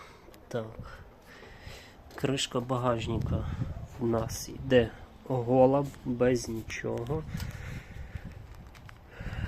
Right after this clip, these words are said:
Повністю гола, без стекла, без замків, е, без фонарей, без нічого. Тут потріскав, якби позлазив лак, але й краска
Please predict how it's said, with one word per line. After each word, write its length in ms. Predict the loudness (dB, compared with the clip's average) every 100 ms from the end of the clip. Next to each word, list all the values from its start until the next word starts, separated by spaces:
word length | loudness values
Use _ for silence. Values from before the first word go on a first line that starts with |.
| -6 -12 -6
Повністю 680 | 4 6 6 4 2 -2 -2
гола, 380 | 2 2 2 0 4
без 200 | 4 4
стекла, 760 | 2 -2 -2 -6 -2 0 2 2
без 280 | 2 2
замків, 1080 | 2 2 2 2 0 4 6 6 4 0 0 0 -2 -2 0 0
е, 240 | 2 2 2
без 420 | 6 6 6 4
фонарей, 640 | 4 6 6 6 6 4
без 360 | 4 2 0 0
нічого. 560 | -2 0 2 2 2 0 0 -2 -6 -8 0
Тут 160 | 4 4 4 4 4 4
потріскав, 760 | 4 8 10 10 6 4 0 0 -4 -2 -2
якби 380 | 2 2 4
позлазив 720 | 2 2 2 6 8 8 6 4
лак, 500 | 4 6 4 2 -4 0
але 320 | 2 4 6 6
й 120 | 4 -4 -10
краска 540 | 2 6 8 6 2